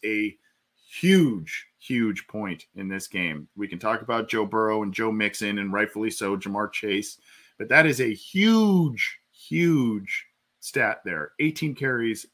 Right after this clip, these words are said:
thirty-six yards, two yards per carry. Just absolutely stifled the, the Lions rushing attack. And Hawkinson was the big, um,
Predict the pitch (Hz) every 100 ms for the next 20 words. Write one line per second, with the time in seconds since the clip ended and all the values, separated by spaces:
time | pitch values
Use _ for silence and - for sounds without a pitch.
0 | _ 147 139 - 127 - 113 107 104 101
1 | - - - 170 156 139 131 - 110 -
2 | 120 117 117 110 _ - _ _ _ _
3 | _ _ _ - 147 143 - - _ 131
4 | 147 143 147 139 110 - - 135 135 101
5 | 80 78 _ _ _ - 107 - - 113
6 | 110 110 107 107 107 107 107 101 110 107
7 | 107 104 98 123 127 127 117 131 117 110
8 | 104 113 117 113 - - 107 104 101